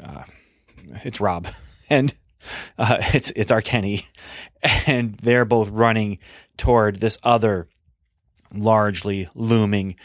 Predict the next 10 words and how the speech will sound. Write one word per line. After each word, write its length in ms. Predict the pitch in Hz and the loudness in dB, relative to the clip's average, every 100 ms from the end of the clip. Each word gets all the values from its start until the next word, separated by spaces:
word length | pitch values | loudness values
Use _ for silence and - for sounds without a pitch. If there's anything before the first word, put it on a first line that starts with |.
| - | -20
figure 500 | _ - 120 107 101 | _ -2 0 2 0
that's 180 | 101 107 | -2 -4
crouching 560 | - - 135 127 135 127 | -8 0 0 2 0 2
down 340 | 113 107 104 | 2 2 0
and 360 | - 107 110 110 | -4 -6 -4 0
reaching 360 | 135 131 139 | 2 2 2
out 300 | 117 104 95 - - - - - - _ _ - | 4 2 0 -8 -20 -20 -20 -20 -20 _ _ -20
for 380 | - - 113 | -10 0 2
our 100 | 104 | 4
victim, 520 | 101 98 - 95 85 | 2 0 -2 -6 -6